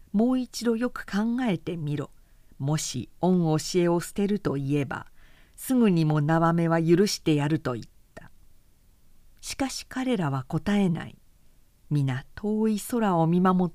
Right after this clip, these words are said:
たまま、口元には微笑さえたたえている。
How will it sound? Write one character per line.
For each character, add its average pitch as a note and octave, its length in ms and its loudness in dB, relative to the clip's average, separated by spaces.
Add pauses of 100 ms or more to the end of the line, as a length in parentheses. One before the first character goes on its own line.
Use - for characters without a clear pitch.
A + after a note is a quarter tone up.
(120)
た E3+ 100 -2
ま D#3+ 160 0
ま、 D3 220 -4 (640)
口 - 260 -8
元 B3 300 2
に A#3+ 120 4
は F#3 140 4
微 D#3+ 160 0
笑 A#3+ 280 0
さ - 200 -4
え D#3+ 180 -2
た - 160 -6
た C#3+ 160 -2
え C3+ 140 -2
て C3 160 -8
い A#2+ 220 -6
る。 - 120 -16